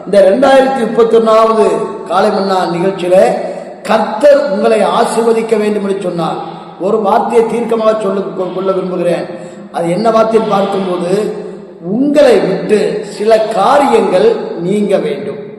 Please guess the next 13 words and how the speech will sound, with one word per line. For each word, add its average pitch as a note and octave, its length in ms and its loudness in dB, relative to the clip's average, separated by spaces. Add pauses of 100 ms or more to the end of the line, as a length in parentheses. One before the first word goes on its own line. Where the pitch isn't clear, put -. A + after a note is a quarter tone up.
(340)
இதுதான் F3 360 -2
தீர்க்க F#3+ 260 0
தரிசன F3+ 340 -6
வார்த்தை. C#3 320 -8 (320)
அல்லேலூயா. F#3+ 580 0 (420)
ஆண்டவர் B3+ 320 2
சொல்றாரு, G3+ 380 4 (680)
உங்களை B3+ 480 4
விட்டு F#3+ 360 2 (720)
நான் A3 280 0 (120)
இந்த A#3+ 140 2
நாளிலே G3+ 520 2 (560)
உங்களை G#3 320 2